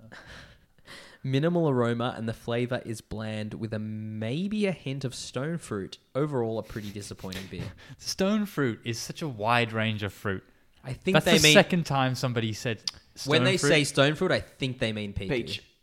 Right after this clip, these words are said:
Speaker 3: <laughs>
Speaker 1: But it could be
Speaker 3: Peach.
Speaker 1: apricot.
Speaker 2: They definitely mean. I
Speaker 1: And,
Speaker 2: don't think they mean
Speaker 1: and
Speaker 2: apricot.
Speaker 1: any, any other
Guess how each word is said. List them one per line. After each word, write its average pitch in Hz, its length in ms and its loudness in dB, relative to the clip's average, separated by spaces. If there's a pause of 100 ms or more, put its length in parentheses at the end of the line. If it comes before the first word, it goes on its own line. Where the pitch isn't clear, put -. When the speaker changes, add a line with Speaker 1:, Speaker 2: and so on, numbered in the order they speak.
(300)
Speaker 3:
<laughs> - 360 4
Speaker 1:
But 175 200 8
it 151 100 6
could 143 120 2
be 127 60 4
Speaker 3:
Peach. 127 120 4
Speaker 1:
apricot. - 420 -4 (120)
Speaker 2:
They 113 240 -4
definitely 107 480 -6
mean. 98 280 -12 (460)
I 123 100 0
Speaker 1:
And, 123 60 4
Speaker 2:
don't 151 80 2
think 185 140 -2
they 127 180 4
mean 147 260 2
Speaker 1:
and 123 120 -4
Speaker 2:
apricot. 123 400 0
Speaker 1:
any, 143 360 2
any 131 240 0
other 123 460 0